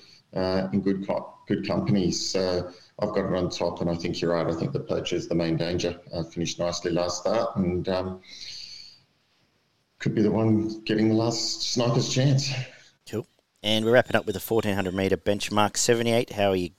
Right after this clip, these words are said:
Speaker 2: you finishing a day off?
Speaker 1: Yeah, I'm finishing on top with Picaronis. Um, it's very good last start. Um, surprised, uh,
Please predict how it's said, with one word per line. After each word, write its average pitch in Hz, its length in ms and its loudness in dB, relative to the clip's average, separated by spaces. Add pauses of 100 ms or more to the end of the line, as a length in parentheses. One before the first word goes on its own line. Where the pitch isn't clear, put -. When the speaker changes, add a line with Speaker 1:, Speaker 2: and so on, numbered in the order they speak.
(160)
Speaker 2:
you 101 160 -6
finishing 80 320 -6
a 73 60 -8
day 78 180 -4
off? - 300 -12 (760)
Speaker 1:
Yeah, 117 140 0
I'm 110 100 0
finishing 101 360 2
on 90 160 2
top - 180 -2
with 85 180 -2
Picaronis. 90 840 -2
Um, 90 540 -2 (680)
it's - 80 -20
very 117 220 2
good - 160 2
last 92 240 -2
start. - 460 -4
Um, 92 640 -2
surprised, - 640 -2
uh, 95 420 0